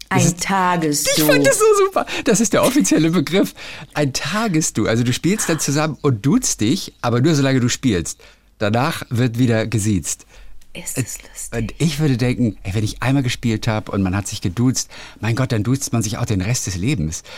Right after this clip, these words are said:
Speaker 1: Aber es gibt das Tagesdu.
Speaker 2: Ich übernehme das,
Speaker 1: Hm.
Speaker 2: aber ich modifiziere es. Ich hab manchmal in meinem Beruf, mein Beruf ist ja sowieso verrückt, aber ich hab in meinem Beruf diese verrückte Situation, dass ich manchmal Interviews geben muss.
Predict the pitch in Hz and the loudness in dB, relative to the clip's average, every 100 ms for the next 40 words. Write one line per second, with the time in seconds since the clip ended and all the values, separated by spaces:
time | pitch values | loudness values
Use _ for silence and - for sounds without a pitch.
0 | - - - - 113 117 - - _ - | -14 -14 -10 -2 0 0 -4 -20 _ -6
1 | 110 - 156 160 - _ _ 95 - - | -6 -2 -2 -2 -10 _ _ -8 -6 -8
2 | - 127 127 107 92 - - 85 73 - | -6 -2 -2 -2 -4 -4 -2 -2 -2 -8
3 | _ _ _ _ 240 185 240 233 254 294 | _ _ _ _ -2 0 0 2 2 0
4 | 185 170 247 508 453 403 359 208 208 226 | -2 -4 -2 -4 -4 -4 -4 -2 -2 0
5 | 226 226 226 202 262 277 208 - 196 233 | 0 0 -2 0 0 0 -2 -2 -4 -6
6 | - - - - 226 233 247 285 262 240 | -8 -16 -14 -8 -6 -4 -4 -2 -2 0
7 | 220 220 247 254 208 165 190 254 - - | 0 0 0 0 -2 0 0 -2 -6 -14
8 | - - - - 180 185 202 190 180 160 | -20 -20 -18 -6 -2 0 0 -2 -2 -2
9 | 156 143 151 147 143 139 135 - - - | -2 -2 -4 -4 -4 -4 -6 -14 -20 -10
10 | 180 180 208 202 190 208 285 262 214 220 | -6 -4 -4 -2 -2 0 2 2 0 -2
11 | 226 196 214 208 285 277 254 233 226 226 | -2 -2 -4 -4 -4 -4 -4 -4 -4 -2
12 | 214 196 208 190 185 226 359 294 185 175 | -2 -2 -4 -2 -4 -2 -2 -2 0 -2
13 | - 160 160 165 185 - - | -2 -4 -2 -2 -2 -2 -4